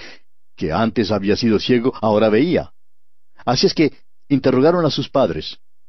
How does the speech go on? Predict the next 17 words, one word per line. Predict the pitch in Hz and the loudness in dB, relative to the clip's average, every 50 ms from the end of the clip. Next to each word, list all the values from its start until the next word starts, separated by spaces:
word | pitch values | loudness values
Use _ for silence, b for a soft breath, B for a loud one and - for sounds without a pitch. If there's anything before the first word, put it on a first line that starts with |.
| - - - | -20 -20 -6
pero | - 101 80 82 | -6 -4 -4 -2
ellos | 92 98 107 104 - | -4 -4 -4 -4 -4
tuvieron | - 85 85 98 101 98 87 87 | -6 -4 -2 -2 0 0 -2 0
miedo | 98 123 147 147 127 117 | 2 2 2 4 4 2
de | 104 92 | 2 2
los | 92 85 - | 0 -2 -2
fariseos | 98 90 90 - - 135 147 147 - | -4 -4 -4 -2 2 2 2 2 2
porque | - 113 104 - - 107 95 190 B B B B - - | 0 -2 -2 -2 0 0 0 0 B B B B -18 -4
éstos | - 139 135 123 - 131 113 - | -2 0 0 0 -2 -4 -4 -2
tenían | 101 90 95 113 123 123 120 | -2 -2 0 0 2 2 2
el | 110 104 | 0 -2
poder | - 92 87 95 127 135 - | -2 -2 0 0 0 0 2
para | - 117 110 101 | 0 0 0 0
expulsarlos | - - - 95 90 - - 156 180 196 175 147 127 104 | -2 -4 -4 -4 -4 -2 0 0 0 2 0 -2 0 0
de | 110 | 0
la | 104 92 | 0 0
sinagoga. | - 113 101 92 85 80 92 85 78 67 - - | 0 0 0 0 0 0 -2 -2 -2 -4 -10 -12